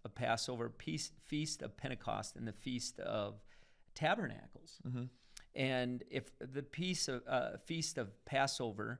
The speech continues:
Speaker 1: um, there's seven feasts, but three categories. The Pe-, Feast of Passover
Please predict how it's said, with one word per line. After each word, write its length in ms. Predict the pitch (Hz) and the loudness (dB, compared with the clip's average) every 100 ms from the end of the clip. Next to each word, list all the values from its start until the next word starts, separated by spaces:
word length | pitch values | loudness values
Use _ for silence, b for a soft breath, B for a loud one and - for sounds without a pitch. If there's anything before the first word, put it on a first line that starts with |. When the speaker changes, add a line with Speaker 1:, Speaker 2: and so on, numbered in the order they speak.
| b b b - - | b b b -14 0
Speaker 1:
um, 460 | 123 120 117 117 - | 2 4 2 -2 -4
there's 300 | 139 151 151 | 0 0 2
seven 320 | 147 117 107 | 4 4 2
feasts, 420 | - 120 110 - | -2 -2 -2 -4
but 260 | - 117 - - | -4 -6 -6 -14
three 500 | - 143 131 123 113 - | -4 0 0 0 -4 -4
categories. 840 | 120 107 104 104 107 110 110 - B B - | 2 2 2 -2 -2 -4 -6 -10 B B -6
The 80 | 123 | -6
Pe-, 340 | - 175 - | 0 -2 -2
Feast 360 | - 170 165 - | -4 0 0 0
of 100 | - | -2
Passover 760 | 135 139 139 135 117 107 107 | 2 4 4 0 0 0 -2